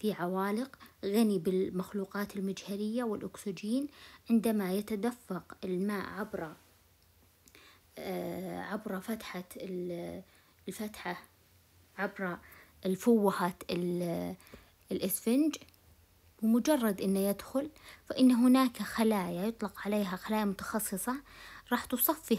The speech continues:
هذا الماء من العوالق وتتغذى عليه. طبعا الماء راح يتحرك إلى الداخل بواسطة الأصوات. طب كيف تتكاثر، تتكاثر الإسفنجيات؟ هناك نوعين من أنواع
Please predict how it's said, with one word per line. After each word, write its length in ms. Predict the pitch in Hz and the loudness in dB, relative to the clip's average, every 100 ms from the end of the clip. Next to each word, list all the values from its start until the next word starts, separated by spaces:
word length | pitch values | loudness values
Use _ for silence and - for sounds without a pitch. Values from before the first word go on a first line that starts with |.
| - | 2
هذا 240 | 233 214 | 0 2
الماء 320 | 202 196 185 | 0 0 0
من 220 | 196 214 220 | 2 4 4
العوالق 720 | 208 208 208 220 240 294 - - - - - | 2 0 2 2 2 0 -6 -18 -20 -20 -4
وتتغذى 920 | 226 233 220 214 220 214 - 226 220 - | -2 2 0 2 2 0 0 0 0 -2
عليه. 240 | 180 180 - - _ _ _ _ _ _ - | -6 -6 -10 -20 _ _ _ _ _ _ -4
طبعا 220 | 190 190 | -4 0
الماء 420 | 196 190 214 208 | 0 4 4 4
راح 200 | 190 - | -2 -4
يتحرك 480 | 208 - 208 196 - | -4 -2 -4 -6 -6
إلى 160 | 202 208 | -6 -4
الداخل 480 | 214 240 254 - 302 - - - - | -2 0 0 -4 -14 -16 -20 -20 -4
بواسطة 580 | 214 214 214 226 220 214 - | 0 2 0 -4 -4 -6 -4
الأصوات. 500 | 202 185 - - 170 - - - - - | -8 -8 -12 -14 -16 -20 -20 -20 -12 -4
طب 80 | 285 | -4
كيف 340 | - 415 392 | 2 0 2
تتكاثر، 680 | 247 233 220 214 - 190 175 | -4 -2 -2 -2 -2 -4 -4
تتكاثر 640 | - 208 208 - 190 180 | -4 -4 -4 2 2 2
الإسفنجيات؟ 760 | 170 185 - 202 185 220 247 247 | -4 -6 -2 -2 0 -2 0 2
هناك 260 | 220 208 196 | 2 2 0
نوعين 320 | 190 180 180 | 0 2 0
من 100 | 175 | 0
أنواع 320 | 180 190 | 0 0